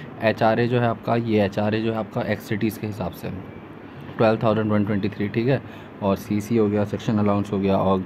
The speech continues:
तो gross salary जो बनती है वो सेवेंटी टू थाउजेंड नाइन सिक्सटी टू के around बनती है, ठीक है। और वही deduction के बाद यानी कि एनपीएस डिडक्शन वगैरह करने के बाद जो in hand salary मिलती है वो सिक्सटी सिक्स थाउजेंड के around मिलती है,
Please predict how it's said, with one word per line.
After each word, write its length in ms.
तो 60
gross 340
salary 260
जो 120
बनती 260
है 60
वो 60
सेवेंटी 280
टू 160
थाउजेंड 380
नाइन 140
सिक्सटी 280
टू 140
के 80
around 280
बनती 240
है, 100
ठीक 120
है। 120
और 80
वही 220
deduction 560
के 120
बाद 220
यानी 200
कि 120
एनपीएस 360
डिडक्शन 420
वगैरह 240
करने 280
के 100
बाद 200
जो 120
in 180
hand 180
salary 300
मिलती 240
है 60
वो 20
सिक्सटी 320
सिक्स 280
थाउजेंड 280
के 60
around 300
मिलती 260
है, 180